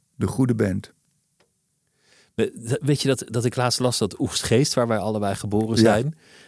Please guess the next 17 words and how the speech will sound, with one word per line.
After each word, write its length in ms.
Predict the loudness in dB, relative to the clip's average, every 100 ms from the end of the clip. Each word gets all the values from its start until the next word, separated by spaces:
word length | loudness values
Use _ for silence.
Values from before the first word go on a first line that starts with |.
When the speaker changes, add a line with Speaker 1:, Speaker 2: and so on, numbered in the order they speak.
| _
Speaker 2:
dat, 180 | 0 2
dat, 180 | 2 0 -2
er 80 |
was 160 | 0 2
een 80 | 0
onderzoek, 480 | 0 0 0 -2 -2
dat 180 | -4
is 140 | -4 -6
de 100 | -2
beste 380 | 2 2 2 0
plek 300 | 0 0 0
van 160 | 0
Nederland 380 | 2 0 -2 -6
om 140 | -6
geboren 460 | -6 -2 0 0 0
te 100 | -2
worden. 320 | -4 -6 -8